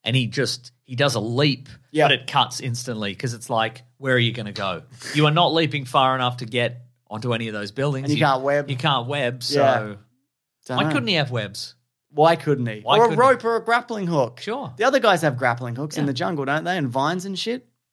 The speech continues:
Speaker 1: Oh, yeah, they do, don't they?
Speaker 2: Yeah, man.
Speaker 1: Yeah, give 'em a, give 'em a hook on a chain or whatever.
Speaker 2: Yep, give 'em a hook on a chain.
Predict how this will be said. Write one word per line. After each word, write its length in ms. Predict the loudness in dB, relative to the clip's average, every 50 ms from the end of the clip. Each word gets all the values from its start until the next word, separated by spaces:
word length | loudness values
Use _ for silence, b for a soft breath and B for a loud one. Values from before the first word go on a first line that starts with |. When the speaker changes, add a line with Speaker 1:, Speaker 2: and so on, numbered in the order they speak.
| _ -8
Speaker 1:
Oh, 80 | -4 -2
yeah, 180 | 0 0 2
they 120 | 2 0 0
do, 180 | 0 0 2
don't 180 | 2 2 2 2
they? 160 | 2 2 2
Speaker 2:
Yeah, 180 | 2 2 0 0
man. 180 | 0 0 0
Speaker 1:
Yeah, 180 | 2 2 2 2
give 180 | 0 0 -2 -4
'em 100 | -4 -4
a, 240 | -4 -4 -4 -4 -8 -10
give 100 | -10 -8
'em 80 | -6 -4
a 180 | -2 0 0
hook 200 | 0 -2 -2 -4
on 80 | -4 -4
a 40 | -4
chain 300 | -4 -4 -4 -4 -4 -4
or 60 | -4
whatever. 160 | -4 0 2
Speaker 2:
Yep, 220 | 2 2 0 -2 -8
give 100 | -6 -6
'em 40 | -6
a 20 |
hook 100 | -6 -6
on 80 | -8 -10
a 60 | -8
chain. 340 | -4 -2 -2 -2 -2 -4